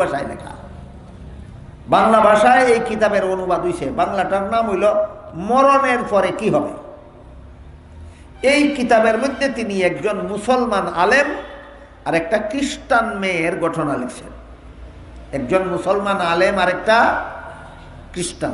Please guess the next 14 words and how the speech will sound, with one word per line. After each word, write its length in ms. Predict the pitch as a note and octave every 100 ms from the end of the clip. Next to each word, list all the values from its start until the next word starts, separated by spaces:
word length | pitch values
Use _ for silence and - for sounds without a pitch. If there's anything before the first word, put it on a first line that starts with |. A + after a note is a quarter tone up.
| G3
মেয়ে। 160 | - - - - - - - - - - - -
মুসলমান 520 | A#3+ B3 D4+ D4+ D4 C4+ G#3+
আলেম 220 | B3+ D4 D4 C4+
বলতেন, 340 | B3 C4 G3 - - - - - - - - - - - - A#3
ইসলামের 520 | - A3+ B3 C#4+ D4+ D4 -
সবগুলি 500 | C4+ A#3 G#3+ D4 C#4 A#3
বিধান 240 | A#3+ B3+ A#3+
যুক্তিসঙ্গত, 800 | B3+ B3+ - A#3 G#3 G#3 G3 - - - - - - - - - - - - - - - - - A#3+
একটা 360 | A#3 - - F4 E4
বিষয় 340 | C4+ C4 A3+ G3
আছে 140 | - F#3
এইরকম 420 | D#3+ D#3 - F3 B3 - F#3+
যে 80 | F#3 G3+
এই 100 | A3